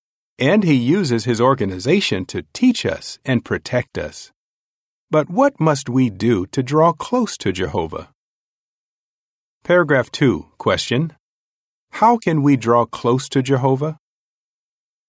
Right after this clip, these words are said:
We can draw close to Jehovah by praying to him and by reading his word and meditating on it. As we do, we are filled with love and appreciation for him.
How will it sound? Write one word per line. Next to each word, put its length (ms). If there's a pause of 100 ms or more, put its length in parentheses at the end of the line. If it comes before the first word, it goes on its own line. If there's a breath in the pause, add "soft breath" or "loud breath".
(420)
We 180
can 160
draw 260
close 380
to 140
Jehovah 520
by 340 (100)
praying 480
to 140
him 360 (320)
and 200
by 120
reading 440
his 240
word 480 (180 soft breath)
and 260
meditating 600
on 180
it. 200 (720)
As 240
we 140
do, 420 (340)
we 200
are 120
filled 640
with 240
love 560
and 100
appreciation 840
for 180
him. 340